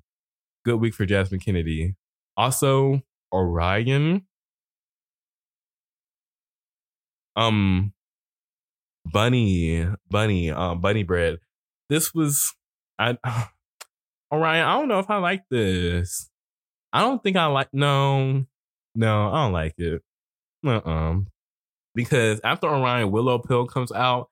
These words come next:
and this, this is what I'm talking about. This right here, this is what I mean. When, when you walk the runway and you're supposed to present your garment, Willow did this down. She has this cute little prairie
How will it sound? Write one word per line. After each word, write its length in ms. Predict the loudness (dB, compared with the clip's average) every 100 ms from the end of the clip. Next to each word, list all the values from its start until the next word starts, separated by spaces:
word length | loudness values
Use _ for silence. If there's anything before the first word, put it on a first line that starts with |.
| _ _
and 300 | -2 0 0
this, 460 | 2 2 2 -2 -8 _ _ _ _ _ -2
this 180 | 0
is 80 | 0
what 120 | 0
I'm 120 | 0 -2
talking 380 | -2 -2 0
about. 420 | 0 0 -2 -6 -14 _ _ _ -4
This 280 | -2 0
right 140 | 0 2
here, 360 | 2 0 -2 _ _ _ _ _ _ _ _ _ _ -4
this 100 | -2
is 80 | 2
what 100 | 2
I 60 | 2
mean. 440 | 2 0 0 -4 _ _ _ _
When, 300 | -2 2 2
when 120 | 2 2
you 100 | 2
walk 240 | 0 0
the 60 | 0
runway 640 | 0 0 0 2 2 0
and 100 | 0
you're 140 | 0 0
supposed 220 | -2 -2
to 60 |
present 420 | -2 -2 0 0 0
your 100 | -2
garment, 520 | 0 0 0 -2 -6 -12 -14 _ _ _ _ _ _ -8
Willow 340 | -2 0 2 0
did 520 | -2 -2 -2 -2 -4
this 240 | -4 -4 -8 -14
down. 640 | -4 -2 0 0 -2 -4 -8 _ _
She 100 | 0
has 240 | 2 2 -2
this 160 | -6 -8 -6
cute 200 | -4 -2
little 220 | -2 -2
prairie 640 | -2 -2 0 0 -2 -4